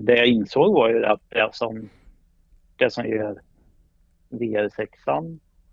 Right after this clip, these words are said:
eller det som gör tjugofyra-ventilen marginellt större, bredare över toppen, är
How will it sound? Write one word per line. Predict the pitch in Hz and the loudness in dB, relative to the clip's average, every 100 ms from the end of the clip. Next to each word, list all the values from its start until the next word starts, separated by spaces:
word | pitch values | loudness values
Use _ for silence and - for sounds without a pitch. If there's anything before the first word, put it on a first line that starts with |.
| _ _ _ _ _ _ _ | _ _ _ _ _ _ _
eller | - 131 120 | -2 0 0
det | 123 113 | -2 -4
som | 127 | -6
gör | 113 | -6
tjugofyra-ventilen | 107 - 123 110 104 104 110 113 147 160 - | -8 -4 -2 -2 -4 -6 -6 -6 -8 -10 -8
marginellt | 127 123 117 120 117 110 113 | -2 0 2 0 -2 -4 -6
större, | - - 117 107 110 120 - _ | -14 -6 -4 -4 -8 -12 -14 _
bredare | - 127 117 123 117 92 95 110 127 | -12 -6 0 2 4 2 0 0 0
över | - 113 104 98 | 0 0 -2 -4
toppen, | 101 - - 151 127 _ _ - - _ _ - _ _ | -6 -6 -2 0 -2 _ _ -20 -20 _ _ -20 _ _
är | - 110 101 104 | 0 2 2 0